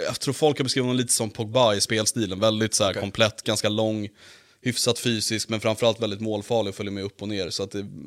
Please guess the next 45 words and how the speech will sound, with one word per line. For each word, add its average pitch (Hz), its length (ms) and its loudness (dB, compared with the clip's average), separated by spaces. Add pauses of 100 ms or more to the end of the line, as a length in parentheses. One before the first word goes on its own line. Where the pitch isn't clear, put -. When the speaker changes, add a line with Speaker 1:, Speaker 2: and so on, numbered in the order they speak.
(100)
Speaker 1:
all 113 180 0
around 110 400 -2 (100)
mittfältare, 104 800 -6
men 101 380 -4 (400)
sen 107 260 0
är 107 40 0
det 104 60 0
också, 98 160 -4
han 98 80 -4
är 104 40 -4
väldigt 98 200 -6
färsk. - 420 -6 (320)
Speaker 2:
Aha. 107 140 -6
Speaker 1:
Så 110 60 2
att 101 80 -2
det 101 260 -2
kan 101 200 -2
ju 95 80 -4
bli 92 140 -8
ett, - 200 -12 (460)
en 104 100 -6
utlåning 101 440 -4
där, 101 160 -2
men 98 140 -8
det 107 100 -2
är 113 40 0
en, 107 240 -6
det 110 60 -4
är 110 40 -2
en 107 80 -4
fin 113 220 -6
talang. 101 340 -4
Och 98 300 -6 (480)
sen 117 120 2
så 117 40 2
är 117 40 8
det 113 60 4
Chukwuemeka 107 580 0
som 107 140 -6
har 101 60 -4
fått 120 180 -2
chansen 104 380 -2
några 98 160 -4
gånger 98 440 -4
och 98 400 -4